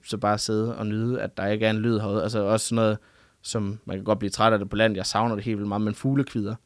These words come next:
altså det har vi heller ikke noget af herude. Det eneste dyr, vi har herude, en ting er, at vi har en hund herude nu, og så har vi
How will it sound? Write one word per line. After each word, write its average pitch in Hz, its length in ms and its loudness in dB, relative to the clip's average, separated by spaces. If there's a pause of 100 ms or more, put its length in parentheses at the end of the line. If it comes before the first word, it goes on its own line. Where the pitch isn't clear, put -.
(100)
altså 117 180 -12
det 113 80 2
har 107 80 6
vi 107 80 0
heller 120 180 6
ikke 101 140 -4
noget 101 120 -6
af 95 80 -4
herude. 107 240 -2 (100)
Det 110 100 0
eneste 117 260 -2 (580)
dyr, 135 160 4
vi 107 100 -6
har 104 160 0
herude, 107 260 2
en 110 120 0
ting 107 200 -4
er, 107 40 -6
at 104 80 -8
vi 107 60 -4
har 110 140 -2
en 101 80 -4
hund 143 380 0
herude 110 280 0
nu, 107 180 -2 (600)
og 104 100 -4
så 110 80 2
har 107 200 8
vi 104 180 4